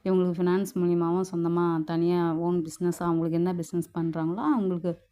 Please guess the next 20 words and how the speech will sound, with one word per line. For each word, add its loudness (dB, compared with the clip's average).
வச்சு 0
கொடுத்துறதாவும் -2
சொல்லியிருக்காங்க. -2
படிச்ச -4
மாப்பிள்ளையா -2
தான் 0
வேணும்னு 2
சொல்லி -6
கேட்டிருக்காங்க. -2
இவங்களுடைய 0
வசதின்னு 0
பாத்தீங்கன்னா 0
வீடு -2
வசதியா -4
அடுக்குமாடி 0
கட்டடம்லாம் -2
இருக்கிறதா -4
சொல்லியிருக்கிறாங்க. -2
இவங்களுக்கு 0
ப-, 2